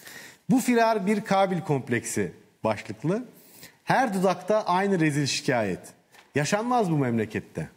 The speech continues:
Neden? Efendilerimizi rahatsız eden bu toz bulutu, bu lağım kokusu, bu insan ve makine uğultusu mu? Hayır.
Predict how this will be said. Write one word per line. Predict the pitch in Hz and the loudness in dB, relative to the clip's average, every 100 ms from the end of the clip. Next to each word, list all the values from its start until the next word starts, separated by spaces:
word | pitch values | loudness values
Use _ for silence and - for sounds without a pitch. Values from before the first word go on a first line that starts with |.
| _ _ _ _ _ - | _ _ _ _ _ -2
Neden? | 165 196 180 214 - - _ _ _ _ _ | 2 2 0 -4 -12 -20 _ _ _ _ _
Efendilerimizi | 147 202 226 240 240 233 220 208 | -2 0 0 2 2 2 2 4
rahatsız | 175 180 190 208 | 4 2 -2 -2
eden | 226 180 151 | 0 2 0
bu | 147 | -2
toz | 175 220 196 | 2 2 2
bulutu, | 160 131 135 190 226 - - _ - | 0 -2 0 0 -2 -10 -20 _ -2
bu | 170 185 | 2 4
lağım | 180 247 240 | 4 2 2
kokusu, | 165 - 127 170 214 226 - - - | 0 0 -2 0 0 -2 -12 -18 -4
bu | 156 202 | 0 2
insan | 196 190 240 240 | 2 2 0 2
ve | 233 | 2
makine | 220 180 254 269 | 2 0 0 2
uğultusu | 196 143 123 113 - | 4 4 0 -6 -4
mu? | 104 82 - _ _ _ _ _ - | -2 -2 -6 _ _ _ _ _ 0
Hayır. | 170 165 110 | 2 2 0